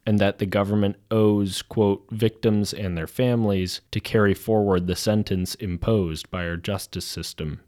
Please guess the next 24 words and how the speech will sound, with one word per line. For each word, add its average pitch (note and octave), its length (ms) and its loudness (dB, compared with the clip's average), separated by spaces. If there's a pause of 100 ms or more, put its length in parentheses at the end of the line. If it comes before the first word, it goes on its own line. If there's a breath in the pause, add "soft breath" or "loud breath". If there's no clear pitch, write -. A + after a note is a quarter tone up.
(100)
unquote. E2 640 -10 (560)
Mister B2 260 4
Garland, A2 680 6
on F#2 160 0
the F2+ 120 0
other D#2+ 240 -2
hand, D#2+ 520 -6
asserts - 480 -2
in G#2 180 -2
his F#2 220 -2
memo F#2 480 -2 (100)
that G#2+ 180 4
inmates B2 440 4
are G#2 120 -2
not G2+ 220 4
only G2 300 2
entitled F2+ 500 -2
to F#2 80 -2
constitutional F2 960 -6
rights, D2+ 500 -8 (280)
but G2 100 -2
also G#2 460 0
humane E2 440 -2
treatment. F2+ 520 -4